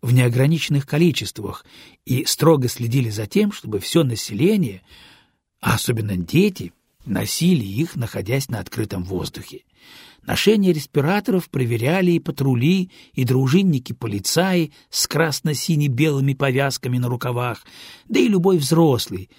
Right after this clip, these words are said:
сотрудничающий с администрацией, мог сделать замечание или даже отволочь в полицейский участок.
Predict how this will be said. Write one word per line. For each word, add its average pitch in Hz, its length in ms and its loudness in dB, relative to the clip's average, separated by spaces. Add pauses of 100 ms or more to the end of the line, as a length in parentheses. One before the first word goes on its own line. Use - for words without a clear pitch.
(240)
сотрудничающий 123 880 0
с - 100 -8
администрацией, 110 920 -4 (200)
мог 120 220 -2
сделать 123 400 0
замечание 120 840 -2 (260)
или 110 240 -2
даже 175 300 2
отволочь 131 560 -2
в - 140 -18
полицейский 101 680 -8
участок. - 540 -12